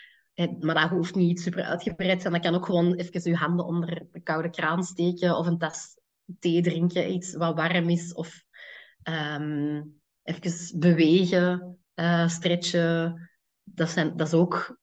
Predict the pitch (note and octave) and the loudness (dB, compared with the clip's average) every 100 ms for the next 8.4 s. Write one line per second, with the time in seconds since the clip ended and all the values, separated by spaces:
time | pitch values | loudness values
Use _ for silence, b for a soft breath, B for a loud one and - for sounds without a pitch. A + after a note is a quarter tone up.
0 | - E3 D#3 D3 D3 D3 E3+ D3+ E3+ E3+ | -6 -4 -2 -2 -4 0 2 4 2 2
1 | D#3 D3+ D#3+ C#3+ - C#3+ D#3 - D3 D3+ | 2 2 0 -2 -4 -6 -6 -8 -6 -4
2 | D3+ D#3 D#3 D3 - D3+ D#3+ F3+ F3+ F3 | -2 -2 -2 -4 -6 -8 -6 -2 -2 -2
3 | F3+ - - F3+ D#3+ D#3+ - _ B B | -4 -4 -8 -6 -8 -10 -16 _ B B
4 | B B _ - E3 E3 - F3+ G#3 G#3+ | B B _ -4 -2 0 4 6 8 8
5 | G3+ A3 F#3 G3+ F3 F#3 G3+ E3+ E3+ E3+ | 6 4 4 4 2 0 2 2 0 0
6 | F#3 F3+ F3 E3 E3 D#3 D3+ E3+ - - | 0 0 -2 -2 -4 -6 -6 -10 -12 -20
7 | _ _ D#3+ D3+ D#3 D#3 F3 F3 F3 F3 | _ _ -6 -6 -6 -2 0 0 -2 -8
8 | - D#3 D3 D3+ | -16 -14 -12 -12